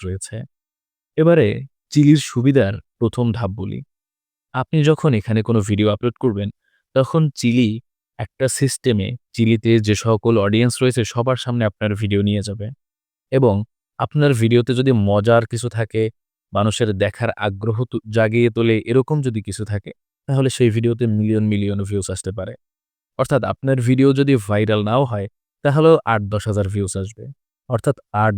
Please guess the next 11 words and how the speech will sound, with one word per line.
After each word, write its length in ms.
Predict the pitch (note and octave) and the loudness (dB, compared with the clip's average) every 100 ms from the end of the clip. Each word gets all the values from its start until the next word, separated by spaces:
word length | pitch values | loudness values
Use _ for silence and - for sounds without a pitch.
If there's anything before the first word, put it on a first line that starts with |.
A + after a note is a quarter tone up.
| G2 | -2
দশ 160 | G#2 A2+ | -2 0
হাজার 180 | G#2 | 0
মানুষ 240 | G2+ G2+ G2 | 0 0 0
আপনার 240 | G2+ G#2+ G2 G2 | -2 -2 -4 -2
ভিডিও 200 | G#2 G2 | 0 0
দেখবে। 340 | G2 F#2 G2+ A2+ _ _ _ _ | -2 -6 -10 -12 _ _ _ _
এটা 140 | D3 E3 | 2 4
দেখারও 380 | A#2 G#2+ D3+ C3+ | 4 2 2 0
একটা 160 | - | 0
কারণ 260 | A#2+ G#2 G#2 | 0 0 0
রয়েছে, 280 | G#2 A2 - | 2 2 0